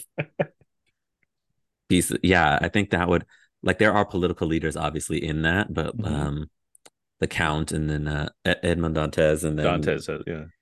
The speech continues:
Speaker 2: his, his main adversary, Guy Pearce,
Speaker 3: <laughs> Yes.
Speaker 2: was the guy who was really running stuff in that town. So
Speaker 3: Yeah, that fits.
Speaker 1: Okay.
Speaker 3: I hear you.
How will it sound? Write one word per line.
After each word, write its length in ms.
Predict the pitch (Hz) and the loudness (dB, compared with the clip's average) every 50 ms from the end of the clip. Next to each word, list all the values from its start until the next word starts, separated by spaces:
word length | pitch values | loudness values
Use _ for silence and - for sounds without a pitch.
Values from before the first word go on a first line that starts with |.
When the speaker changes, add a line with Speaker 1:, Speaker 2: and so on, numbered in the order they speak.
| _ _ | _ _
Speaker 2:
his, 400 | - 80 85 80 76 73 76 - | -2 0 2 2 2 0 -4 -4
his 240 | - 82 80 78 76 | 0 0 2 2 2
main 640 | 82 80 78 80 80 80 80 78 76 76 73 - - _ _ _ _ _ _ _ - | 0 0 2 2 2 2 2 0 0 -2 -4 -8 -12 _ _ _ _ _ _ _ -2
adversary, 720 | 85 82 80 78 80 76 - 82 78 73 73 73 73 73 | -2 0 0 -2 -2 -2 0 2 2 2 2 0 -2 0
Guy 260 | - 87 80 76 73 | 0 2 2 2 0
Pearce, 500 | - - - 80 76 71 71 - - - - - - _ _ _ _ _ - | -2 -2 -2 -2 -2 -2 -4 -6 -8 -10 -10 -14 -20 _ _ _ _ _ -16
Speaker 3:
<laughs> 580 | 156 117 - 123 92 - - - - - - | -14 -8 -6 -6 -6 -6 -8 -12 -14 -12 -10
Yes. 280 | 208 - 151 123 101 85 | -4 0 2 4 6 6
Speaker 2:
was 140 | 82 73 78 | 4 4 2
the 60 | - | 0
guy 240 | 76 - 78 80 78 | -2 -2 0 0 0
who 100 | 76 87 | 0 0
was 160 | 80 76 71 73 | -2 -2 -2 -2
really 220 | 78 71 73 73 | -4 -2 -2 -4
running 360 | 73 73 73 73 80 78 - - - | -4 -6 -6 -6 -8 -10 -12 -10 -6
stuff 320 | - - - - 80 - | -6 -4 -2 -2 -2 -2
in 100 | - - - | -4 -6 -6
that 140 | - - - | -6 -8 -8
town. 260 | - - - - - | -8 -8 -8 -8 -8
So 260 | - - - - - - _ _ _ _ _ - | -8 -8 -8 -10 -12 -14 _ _ _ _ _ -4
Speaker 3:
Yeah, 120 | 294 - - _ _ - _ _ - | -4 -4 -4 _ _ -20 _ _ -10
that 180 | - - - 175 | -8 -8 -2 2
fits. 200 | - 113 143 175 | 2 2 4 2
Speaker 1:
Okay. 120 | 214 254 277 - - _ _ | 2 0 -2 -6 -12 _ _
Speaker 3:
I 40 | 170 | 2
hear 180 | 147 113 98 | 4 6 6
you. 180 | 107 135 156 - | 6 4 2 -2